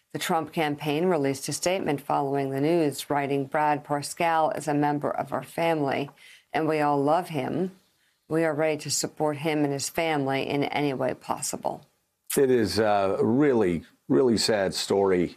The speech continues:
Speaker 2: Um, and, uh, Jonathan O'Meara, I'm sure you've had dealings with Brad before. We certainly have. Uh, and of course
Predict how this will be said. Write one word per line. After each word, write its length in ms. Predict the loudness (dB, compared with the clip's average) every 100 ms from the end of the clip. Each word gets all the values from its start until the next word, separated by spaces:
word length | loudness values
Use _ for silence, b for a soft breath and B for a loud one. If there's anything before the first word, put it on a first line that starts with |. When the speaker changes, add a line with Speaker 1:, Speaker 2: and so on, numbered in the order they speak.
| _
Speaker 2:
Um, 420 | 2 2 2 0 -4 b b b b b _ _
and, 420 | 0 2 2 2 2
uh, 180 | 0
Jonathan 440 | 2 0 0 0 2
O'Meara, 360 | 4 4 4
I'm 120 | 2 2
sure 340 | 2 2 2
you've 380 | 0 2 2 2
had 380 | 0 0 -4 -8 -4
dealings 460 | 2 2 2 2 0
with 160 | 0
Brad 380 | 2 2 4 2
before. 480 | 0 -2 0 2 4
We 220 | 4 2
certainly 500 | 2 0 2 2 2
have. 580 | 2 2 2 0 0 -2
Uh, 400 | 2 4 4 2 B B B -6
and 100 | -2
of 140 | -2 0
course 500 | 2 2 0 -6